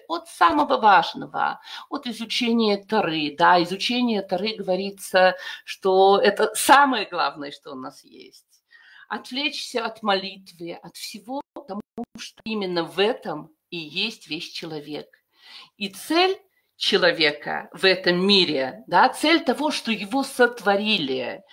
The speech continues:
и то, что наша душа спустилась сюда вниз, это только для того, чтобы мы обращали, как говорит Любавический Ребе,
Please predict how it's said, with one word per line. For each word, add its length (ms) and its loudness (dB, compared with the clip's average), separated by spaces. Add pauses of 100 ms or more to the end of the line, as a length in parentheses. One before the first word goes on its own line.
(240)
и 100 -6
то, 160 -4
что 180 0
наша 340 6
душа 400 2
спустилась 760 -8
сюда 520 6 (200)
вниз, 760 -6 (440)
это 280 -8 (180)
только 380 -6
для 180 -4
того, 580 -6
чтобы 400 -12
мы 320 -8 (360)
обращали, 920 -6 (180)
как 160 -18
говорит 360 -14
Любавический 760 -14
Ребе, 580 -6